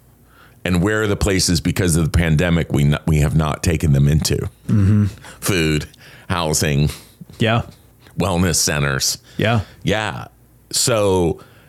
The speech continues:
Speaker 1: when our clients recognize that desire and have the gumption to flip the hierarchy, to lead with housing, to lead with food. I mean, I was at a top twenty national liberal arts colleges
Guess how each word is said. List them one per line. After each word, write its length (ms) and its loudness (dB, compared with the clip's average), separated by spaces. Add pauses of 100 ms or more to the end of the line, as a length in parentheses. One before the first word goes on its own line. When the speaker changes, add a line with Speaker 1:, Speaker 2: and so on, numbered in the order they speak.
(180)
Speaker 1:
when 380 2
our 180 -2
clients 640 -2
recognize 840 -2
that 260 -4
desire 580 -4 (340)
and 140 0
have 400 -2
the 100 -2
gumption 720 -2
to 140 -4
flip 360 -4
the 100 -4
hierarchy, 760 -4 (300)
to 180 -2
lead 320 2
with 140 0
housing, 500 -2
to 100 -4
lead 400 0
with 160 0
food. 480 -2 (480)
I 40 -10
mean, 100 0
I 100 -2
was 160 0
at 140 0
a 80 -2
top 340 -4
twenty 360 0
national 460 0
liberal 280 -2
arts 180 -4
colleges 880 -4